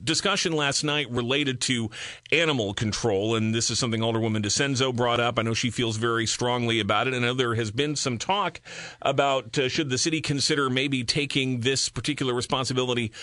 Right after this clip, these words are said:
back onto itself rather than paying, uh, the county for what, uh, she and some others see as a, as a substandard operation for animal control. Where do you stand on that?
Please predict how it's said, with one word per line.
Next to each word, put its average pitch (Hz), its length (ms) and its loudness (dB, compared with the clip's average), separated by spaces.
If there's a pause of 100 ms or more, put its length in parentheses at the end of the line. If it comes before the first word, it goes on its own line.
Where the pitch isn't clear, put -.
(240)
back 139 440 2
onto 143 500 2
itself 131 580 2
rather 120 340 2
than 113 220 0
paying, 127 560 0
uh, 113 240 0
the 107 120 -4
county 135 580 0 (320)
for 131 240 2
what, 120 420 0
uh, 117 200 4
she 156 260 0
and 127 100 0
some 139 140 0
others 143 280 0
see - 380 0
as 120 200 0
a, 120 140 0
as 110 180 0
a 110 80 0
substandard 147 920 0
operation 113 840 0 (340)
for 120 220 0
animal 117 300 2
control. 113 600 0
Where 131 200 0
do 143 80 2
you 143 100 0
stand 90 320 -2
on 90 140 -4
that? 85 220 -6